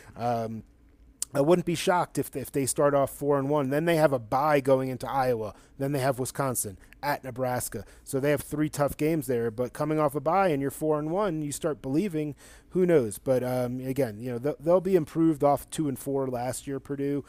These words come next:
Uh, but again, I, I don't think, um, you know, w-, once they hit that bye week, I think it's probably all downhill for them.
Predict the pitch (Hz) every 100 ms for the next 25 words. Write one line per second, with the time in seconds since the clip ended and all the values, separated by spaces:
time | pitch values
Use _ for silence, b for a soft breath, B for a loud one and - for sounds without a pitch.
0 | B B 120 120 120 135 127 110 107 123
1 | 117 131 127 - 135 123 - - 113 110
2 | 107 117 104 95 - 113 123 120 151 143
3 | 143 131 139 - 117 - 117 113 110 110
4 | 101 120 107 - - 120 107 104 107 104
5 | 101 101 101 104 98 104 95